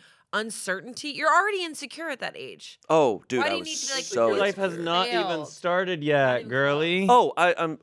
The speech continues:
Speaker 2: I, I'm, I'm so stupid. I had booked, uh, and I'd worked on Dear Lemon Lima, that movie. So that, and that was, like, one of my favorite jobs I'd ever worked
Speaker 1: We should
Speaker 2: on.
Speaker 1: watch that.
Speaker 2: It was an indie film. It's a great movie.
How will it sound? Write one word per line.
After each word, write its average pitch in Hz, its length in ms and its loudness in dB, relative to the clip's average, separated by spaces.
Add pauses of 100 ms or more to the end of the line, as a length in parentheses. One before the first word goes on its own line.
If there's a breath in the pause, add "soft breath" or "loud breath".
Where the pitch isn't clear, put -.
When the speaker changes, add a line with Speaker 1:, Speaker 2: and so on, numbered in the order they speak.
Speaker 2:
I, 147 120 2 (120)
I'm, 139 200 -4 (440)
I'm 131 80 -10
so 135 180 -4
stupid. 107 360 -6
I 110 100 4
had 110 160 2
booked, 120 300 0
uh, 107 160 6
and 95 120 2
I'd 110 120 0
worked 104 240 -4
on 98 160 -2
Dear 98 160 -2
Lemon 87 200 -6
Lima, 64 440 -10 (180)
that 85 180 -6
movie. 62 440 -12 (800)
So 117 280 4
that, 123 240 4
and 131 120 2
that 180 120 6
was, 151 140 0
like, 135 120 2
one 135 80 0
of 127 40 0
my 110 100 0
favorite 117 380 2
jobs 87 280 0
I'd 87 120 -2
ever 67 160 -6
worked 65 240 -10
Speaker 1:
We - 60 -8
should 50 80 -14
Speaker 2:
on. - 40 -16
Speaker 1:
watch 170 220 -16
that. 139 140 -4
Speaker 2:
It 147 40 6
was 165 160 6
an 151 80 -4
indie 147 280 2
film. 107 440 0
It's 180 140 4
a - 60 2
great 160 260 2
movie. 143 380 -4